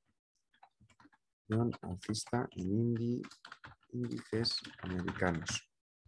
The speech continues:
Gracias, chicos. Este fin de semana estaré tranquilo y así ya el lunes estoy al cento per cento.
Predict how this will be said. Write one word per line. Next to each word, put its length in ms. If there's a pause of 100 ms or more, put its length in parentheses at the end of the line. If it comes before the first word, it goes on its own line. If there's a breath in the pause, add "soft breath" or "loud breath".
(760 soft breath)
Gracias, 380
chicos. 360
Este 200
fin 140
de 80
semana 340
estaré 800
tranquilo 560
y 40
así 220
ya 120
el 80
lunes 280
estoy 380
al 240 (640 loud breath)
cento 400
per 100
cento. 420